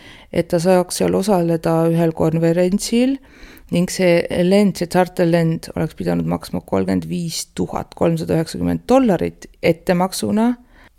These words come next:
ja Anna saatis ka neile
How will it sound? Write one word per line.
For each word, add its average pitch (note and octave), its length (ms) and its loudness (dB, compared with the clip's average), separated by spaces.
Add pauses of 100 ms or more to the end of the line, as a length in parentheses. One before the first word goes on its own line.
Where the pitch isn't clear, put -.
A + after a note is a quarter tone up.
(220)
ja F3 240 2 (340)
Anna G3 360 6
saatis F3+ 480 -2
ka G#3+ 240 0
neile G#3+ 400 4